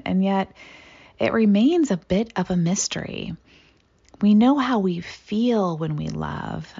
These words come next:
how our hearts, souls, and minds fill with joy and the calm peacefulness that just doesn't seem to have a word. But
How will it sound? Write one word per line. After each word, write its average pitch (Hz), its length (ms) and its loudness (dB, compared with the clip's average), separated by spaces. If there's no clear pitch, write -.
how 175 480 -2
our 165 180 -2
hearts, - 880 -2
souls, 180 880 -4
and 160 400 -8
minds 196 760 2
fill 220 280 2
with 214 240 2
joy 180 840 2
and 180 240 0
the 170 280 -4
calm 214 400 0
peacefulness 170 720 -8
that - 240 -6
just - 240 -14
doesn't 196 380 -2
seem 180 240 -2
to 165 80 -6
have 160 260 -8
a 160 80 -4
word. 156 480 -4
But - 180 -6